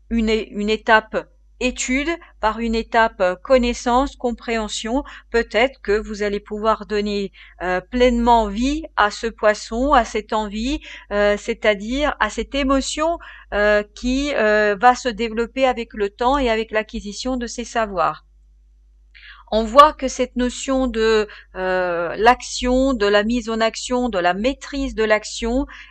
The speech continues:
est aussi, euh, représentée ici par la reine de bâton. La reine de bâton est une énergie, euh, très, euh, sûre d'elle.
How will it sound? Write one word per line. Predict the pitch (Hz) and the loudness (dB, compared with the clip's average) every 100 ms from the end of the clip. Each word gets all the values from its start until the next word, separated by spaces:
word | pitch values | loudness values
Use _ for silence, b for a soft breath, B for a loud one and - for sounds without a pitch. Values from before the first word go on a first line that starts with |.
| _ | _
est | 220 226 | 2 2
aussi, | - 226 - 262 269 - | 0 -8 -4 -2 -2 -2
euh, | 214 208 202 | 0 4 4
représentée | 202 254 269 247 233 220 | 4 0 0 -2 -4 -6
ici | 233 233 285 | -8 -8 -12
par | 262 214 214 | -4 -4 0
la | 208 | -2
reine | 202 240 262 240 | 0 0 0 0
de | 226 | -4
bâton. | 214 226 - 180 175 B B - | -2 -4 -4 -12 -12 B B -2
La | 208 | 0
reine | 262 269 | 0 0
de | 247 | -2
bâton | 214 220 214 277 | 0 0 0 -2
est | 262 226 240 | -2 -2 -4
une | 220 | -2
énergie, | 226 226 220 208 269 285 B B - | 0 -2 -2 -4 -4 -4 B B -6
euh, | 196 196 196 | -2 -2 -4
très, | - 269 277 269 - | -4 4 6 6 4
euh, | 190 190 | 2 0
sûre | 185 - - 277 262 | -2 -10 -4 -4 -4
d'elle. | 196 214 240 269 277 | 0 4 6 6 4